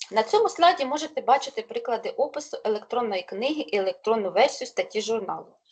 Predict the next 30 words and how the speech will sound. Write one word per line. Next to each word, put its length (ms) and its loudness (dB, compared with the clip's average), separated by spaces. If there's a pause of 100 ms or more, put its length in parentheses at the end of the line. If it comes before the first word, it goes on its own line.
(420)
Довге 440 6
електронне 500 4
посилання 680 4
можна 300 -4
переносити 600 -4
таким 380 -4
чином, 400 -2
щоб 200 -4
розрив 380 4
був 200 -8
після 320 0
скисної 520 0
риски. 400 0 (460)
У 80 4
разі, 260 8
коли 260 6
існує 420 2
друкована 720 4
та 80 6
електронна 480 2
версія 400 0
документу, 720 -6 (640)
у 100 2
бібліографічному 840 4
описі 480 2
вказується 640 2
електронна 540 0
адреса, 640 -2
режим 380 -6
доступу 560 -8